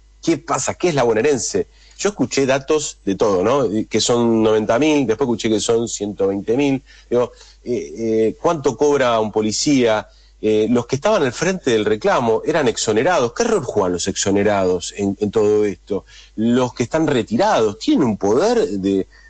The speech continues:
de armar estos protosindicatos que se arman, que tienen que ver con, eh, situaciones de ilegalidad también, o, o cu-, cuestiones que incurren en el delito, la misma policía,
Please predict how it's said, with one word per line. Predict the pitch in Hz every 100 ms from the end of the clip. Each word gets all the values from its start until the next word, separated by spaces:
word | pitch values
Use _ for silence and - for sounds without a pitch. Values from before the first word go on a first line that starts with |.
| -
de | 98 107 98
armar | 107 185 196
estos | - - 143
protosindicatos | - 175 175 143 131 120 113 185 196 135 107
que | 101
se | - 135
arman, | 156 139 120
que | 98
tienen | 95 127 123
que | 107
ver | 113 139
con, | 127 139 170 - _ _ _ - 95
eh, | 101 101 98 98 95 92 - -
situaciones | - 113 107 110 - 147 170 165 95
de | 104
ilegalidad | 98 101 120 214 190 110
también, | 104 131 123
o, |
o | 104 101 101 90 101 101
cu-, | - -
cuestiones | 104 131 175 139
que | 110
incurren | 101 143 139
en | 110
el | 98
delito, | 120 185 120
la | 101
misma | 107 120 120
policía, | 104 95 - 170 139